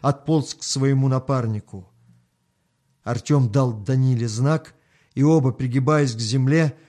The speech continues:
бросились к выходу. Один из библиотекарей прыгнул из темноты им навстречу, но его тут же смел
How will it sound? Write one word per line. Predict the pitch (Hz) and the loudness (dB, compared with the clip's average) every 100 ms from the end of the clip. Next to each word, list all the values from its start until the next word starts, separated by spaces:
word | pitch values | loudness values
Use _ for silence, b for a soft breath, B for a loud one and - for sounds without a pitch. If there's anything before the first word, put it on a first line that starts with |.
| b | b
бросились | 120 131 147 139 139 - | -4 0 0 0 -4 -4
к | 135 | -2
выходу. | 143 131 107 110 104 _ _ _ _ _ _ | 0 0 -6 -10 -14 _ _ _ _ _ _
Один | - 123 190 | -6 2 4
из | 185 151 | 4 2
библиотекарей | 180 165 175 170 190 - 131 | 2 2 2 2 0 2 -2
прыгнул | - 165 160 165 | 0 0 2 0
из | - | 0
темноты | 160 156 160 190 | 0 0 0 2
им | 160 156 | 2 2
навстречу, | 156 - 185 190 131 123 | -2 -2 0 0 0 -2
но | 117 | 0
его | 131 139 | 0 0
тут | - 214 147 | -2 -4 -2
же | 180 | -2
смел | - 156 180 180 160 | -2 0 2 2 0